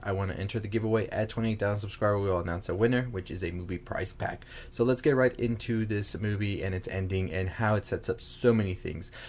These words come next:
So this movie basically is a sequel to Into the Spider-Verse, which came out a couple of years ago, and I think that it definitely surpasses that movie, and I talk more about that in my review if you wanna go check it out. It's already out,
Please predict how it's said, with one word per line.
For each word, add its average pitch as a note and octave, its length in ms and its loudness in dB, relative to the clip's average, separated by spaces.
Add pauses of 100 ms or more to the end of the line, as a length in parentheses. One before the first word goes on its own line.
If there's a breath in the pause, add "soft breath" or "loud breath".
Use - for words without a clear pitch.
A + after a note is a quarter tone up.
(100 loud breath)
So A2+ 500 8 (320)
this D3+ 220 2
movie E3+ 260 2
basically C3 600 0
is G#2 120 0
a F#2+ 80 -2
sequel A#2+ 440 2
to G#2 360 -2
Into G#2+ 240 -2
the F#2+ 80 -4
Spider-Verse, G#2+ 680 2
which G2+ 180 -8
came G2+ 220 -2
out F2+ 160 2
a F2+ 40 -4
couple G2+ 280 -4
of F#2+ 100 -2
years A#2 160 4
ago, C3+ 320 4 (320 loud breath)
and B2 400 4
I C3 140 2
think E3+ 340 0
that E3 160 2
it C#3 140 -2
definitely C#3 420 2
surpasses A#2 840 0
that G#2 300 2 (240 loud breath)
movie, C3+ 460 6
and A2+ 260 4
I A#2 120 4
talk C#3+ 240 0
more C3 100 4
about A#2+ 220 6
that A#2 100 8
in G#2+ 80 2
my G2+ 80 4
review G2 300 4
if G2 100 -2
you G#2 60 -4
wanna F#2+ 160 -2
go F#2+ 80 2
check F#2+ 200 -2
it F#2 160 0
out. A2 260 6 (180 loud breath)
It's G#2 180 -2
already F#2 300 2
out, B2+ 260 4